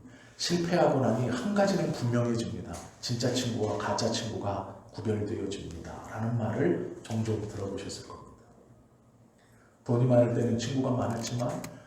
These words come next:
돈이 없고 실패해지니 "다 떠나갔습니다. 다 떠나가더군요." 라고 이야기합니다. 어떤 사람은 다른 사람에게 무엇인가 얻을 것이 있을 때 친해지고 찾아오는 사람이 있고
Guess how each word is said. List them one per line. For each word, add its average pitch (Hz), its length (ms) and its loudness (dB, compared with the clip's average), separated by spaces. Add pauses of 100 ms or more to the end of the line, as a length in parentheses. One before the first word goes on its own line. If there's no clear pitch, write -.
(240)
돈이 123 260 6
없고 120 200 6
실패해지니 131 1000 2 (460)
"다 - 100 -2 (340)
떠나갔습니다. - 760 -4 (280)
다 - 440 -2
떠나가더군요." 123 960 0
라고 - 240 -2
이야기합니다. - 440 -2 (1900)
어떤 123 240 4
사람은 120 560 4
다른 117 260 0
사람에게 110 760 2
무엇인가 110 460 2
얻을 117 360 2
것이 - 280 2
있을 - 300 0
때 87 300 -6
친해지고 113 680 0
찾아오는 117 540 0
사람이 104 480 -4
있고 - 420 -10